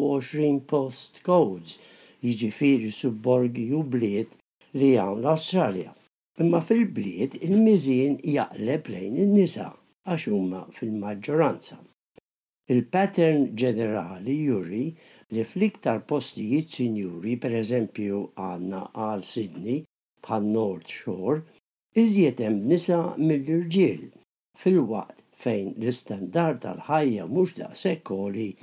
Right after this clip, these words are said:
issib iżjed irġiel minn nisa. Imbagħad niġu għar-reliġjon. U fost dan it-taħwit kollu u bil-moda li kważi aħjar ma temmi f'xejn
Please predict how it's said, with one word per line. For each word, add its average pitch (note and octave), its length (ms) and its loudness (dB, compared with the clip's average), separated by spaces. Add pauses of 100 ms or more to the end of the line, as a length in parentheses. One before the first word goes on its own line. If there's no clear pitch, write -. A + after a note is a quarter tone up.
(240)
issib G#2 680 -4
iżjed F#2+ 580 -2 (120)
irġiel F#2 600 -4 (180)
minn G2 320 -2
nisa. F#2 380 -6 (960)
Imbagħad C3+ 460 2
niġu G#2+ 380 -2 (360)
għar-reliġjon. C3 920 0 (680)
U G3+ 60 2
fost F#3 300 2
dan G3 380 4
it-taħwit - 720 -10
kollu E3 560 2 (140)
u - 180 -8
bil-moda C#3+ 920 2
li C3+ 200 -8
kważi A2 560 -2
aħjar A#2 560 -2
ma F#2+ 160 -6
temmi G2+ 380 -4
f'xejn - 580 -2